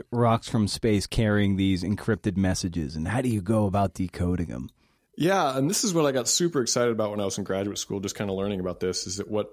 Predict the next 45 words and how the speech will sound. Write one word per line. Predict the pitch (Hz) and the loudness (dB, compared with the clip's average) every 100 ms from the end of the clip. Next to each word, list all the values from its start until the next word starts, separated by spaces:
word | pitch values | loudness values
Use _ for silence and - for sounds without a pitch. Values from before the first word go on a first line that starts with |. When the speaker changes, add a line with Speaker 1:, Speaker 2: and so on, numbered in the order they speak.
| - | -6
Speaker 2:
all | 110 101 | -4 -2
the | |
stuff | - 107 101 | -4 -6 -4
that | 95 - | -8 -6
you | 101 | -6
can | 92 92 | -6 -6
learn | 92 98 90 | -4 -4 -6
from | - 92 90 90 - - | -6 -6 -4 -8 -10 -8
a | |
rock | 87 87 85 | -6 -6 -8
that | - | -12
just | 95 - | -10 -10
fell, | - 90 87 87 - _ | -6 -4 -4 -8 -14 _
you | 101 | -10
know, | 87 | -8
from | - 92 | -10 -10
space. | 85 - 92 87 - - | -10 -12 -10 -8 -10 -10
And, | 98 98 98 - - - _ | -6 -4 -4 -8 -20 -20 _
you | - | -2
know, | 135 | 0
when | |
I | 127 | 0
s-, | - - | -2 -2
I | 139 | -2
say | 127 147 | 0 2
they | 135 120 | 2 0
tell | - 120 127 | 0 -2 0
stories | - 113 101 | -2 0 -2
as | 95 95 | -4 -2
well, | 123 117 104 | 0 0 0
I | |
mean, | 104 101 98 95 - | -2 -2 -4 -6 -6
we | 151 | -2
would | 170 165 | 0 2
have | 151 | 0
no | 131 131 139 | 2 2 2
idea | 127 113 120 104 90 - | 2 0 -2 -2 -4 -8
really | 113 98 95 | -6 -2 -2
how | 92 107 101 104 104 - _ _ - | -4 -4 -2 -2 -4 -8 _ _ -10
the, | 101 98 95 92 - _ | -4 -2 -2 -4 -8 _
uh, | 95 92 87 | -8 -6 -4
solar | - 110 104 | -2 -2 -2
system | 104 - 95 90 | -4 -6 -6 -8
formed | - 104 101 101 | -6 -4 -2 -4
in, | 95 | -4